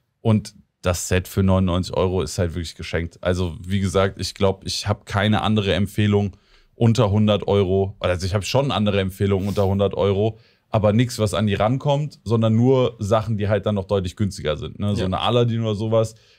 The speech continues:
Speaker 1: klar, die ist natürlich teilweise noch mal fünfzig Euro günstiger und, äh, das ist natürlich auch unschlagbar. Aber was du bei Ocean für die neunundneunzig Euro bekommst, ist wirklich krank.
Speaker 2: Ja, vor allem da ist nochmal ein Unterschied zwischen Schraub- und Steckpfeife, das kommt ja
Speaker 1: Ja.
Speaker 2: auch noch dazu.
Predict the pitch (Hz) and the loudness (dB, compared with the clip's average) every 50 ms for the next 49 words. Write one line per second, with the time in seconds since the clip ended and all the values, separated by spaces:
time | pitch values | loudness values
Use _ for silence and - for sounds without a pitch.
0 | _ _ - 104 98 104 117 123 120 - 110 101 104 - 113 104 92 - 113 104 | _ _ 0 2 2 4 2 2 0 0 0 -2 0 0 0 0 0 0 -2 0
1 | - - 110 113 110 113 110 101 107 107 104 110 101 101 - 135 120 - - - | 0 0 2 2 4 2 2 2 0 0 0 0 -2 -2 0 -2 -4 -2 -2 -2
2 | - 113 107 101 87 113 120 120 120 - 135 131 131 131 131 104 - - 101 107 | 0 0 0 0 0 0 0 0 -2 -2 -2 0 2 2 2 2 0 0 0 0
3 | 104 104 - - - - 71 - 57 - - 98 92 95 98 - 104 104 - 107 | 0 -2 -2 -6 -10 -12 -12 -12 -8 -4 -2 -2 0 -2 -2 -2 -4 -2 -2 -2
4 | 101 87 - - 107 104 127 120 - - 123 113 113 113 - 110 101 98 95 - | -2 0 0 0 0 0 -2 -4 -2 0 0 0 0 2 2 0 0 0 -2 -8
5 | - - - _ _ _ - 107 107 104 107 113 110 - 113 90 - 92 - - | -18 -20 -20 _ _ _ 0 0 2 2 2 0 0 -2 -2 0 2 0 2 2
6 | - 143 147 127 - - 135 120 - - 98 92 95 95 101 110 127 139 139 127 | 0 0 0 0 -2 -4 -6 -4 -4 -4 -2 0 2 2 2 4 4 4 2 2
7 | 127 120 117 117 107 - - 87 113 110 107 98 98 92 - 107 101 101 104 98 | 2 2 2 0 -2 -2 0 0 0 0 0 -2 -4 -2 -2 0 0 0 0 -4
8 | 90 - - - - 107 110 110 - - - - - - 98 98 92 - - 92 | -6 -10 -14 -8 -4 -2 -2 -2 -2 -6 -10 -12 -6 -2 -2 -2 -2 -4 -6 -8
9 | 87 - - - - - - - 76 78 76 71 - - 127 117 - 127 120 117 | -8 -8 -10 -12 -10 -8 -6 -6 -6 -6 -8 -12 -8 -6 -6 -4 -4 -4 -4 -2
10 | - 120 120 - 123 120 120 98 113 120 123 107 120 113 - - 120 110 117 104 | -2 -2 -4 -4 -6 -6 -6 -8 -8 -8 -8 -8 -10 -10 -10 -12 -10 -10 -10 -10
11 | - - - 107 110 107 - 107 - - 127 120 - - 127 120 120 120 120 104 | -10 -8 -6 -6 -6 -6 -8 -10 -8 -8 -8 -8 -6 -4 -4 -4 -4 -4 -6 -10
12 | - 120 110 107 - 117 127 131 131 - 120 117 - - 139 135 | -10 -10 -8 -6 -4 -4 -4 -4 -4 -6 -8 -8 -6 -6 -6 -6